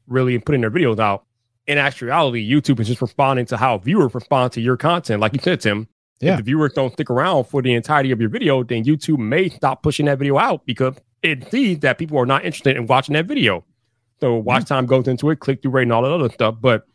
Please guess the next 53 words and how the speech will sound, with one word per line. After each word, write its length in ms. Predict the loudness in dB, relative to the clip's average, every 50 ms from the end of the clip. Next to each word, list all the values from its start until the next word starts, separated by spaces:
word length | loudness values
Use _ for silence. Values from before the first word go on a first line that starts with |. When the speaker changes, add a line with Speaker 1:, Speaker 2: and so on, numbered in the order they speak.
| _ _ _ _ _ -8
Speaker 1:
the 140 | -8 -6 -2 0
algorithm, 680 | 0 0 0 0 0 0 2 2 2 0 0 0 -2 -4 -2
as 260 | -2 0 0 0 -2 -4 _ -8
you 220 | -4 -2 0 0
all 320 | 0 0 0 -2 -4 -4 -2
understand 440 | -2 -2 -2 0 0 0 2 2 2
it, 160 | 0 -2 _ _ _ _ _ _ _ _ _ -6
literally 440 | 0 0 2 2 2 2 2 0 0
it's 100 | -2 -2
just 180 | -2 -2 -2 -2
a 60 | -4
measurement 440 | 0 0 0 2 2 0 -2 -2 -2
of 160 | -4 -4 -2
human 200 | 0 2 2 2
behavior. 280 | 0 0 0 0 0 0
And 60 | 0 -2
I've 120 | -2 0
said 160 | 0 0 0 0
this 80 | -4
before, 400 | -10 -6 -2 0 0 0 0 -2 _ _ _ _ _ -6 -2
all 180 | -2 0 0 0
it's 100 | -2 0
doing 200 | -2 0 0 -2
is 60 | -4
responding 400 | -6 -6 -2 0 2 2 2 0
to 100 | -4 -4
how 420 | -2 0 0 0 0 0 -2 -6 -10 -4
real 240 | 0 0 0 0 0
human 340 | -2 -2 0 0 0 0 0
beings 460 | -2 0 0 2 2 0 0 -4 -8 _ _ _ _ _ _ _ _ -2
are 140 | 2 2 2
responding 480 | 2 0 0 -2 0 0 0 -2 -2
to 100 | -2 0
your 100 | 0 0
video 300 | 0 0 0 0 0 0
and 80 | 0 0
how, 260 | 2 2 2 2 0
wh-, 280 | -2 -6 -6 -6 -4 -4
what 140 | -2 0
they're 120 | 2 0 0
doing 220 | 2 2 2 2
after 200 | 2 0 0 -2
your 80 | -2 -2
video. 180 | 0 0 2
Like 160 | 2 2 0 0
Tim 140 | -2 -4 0
said, 160 | 2 2 2
are 160 | 2 2 0
they 140 | 0 0 -2
staying 260 | 0 0 0 2 2
on 80 | 2 0
YouTube 220 | -2 -4 -6 -2
longer? 440 | 0 0 0 0 0 0 0 0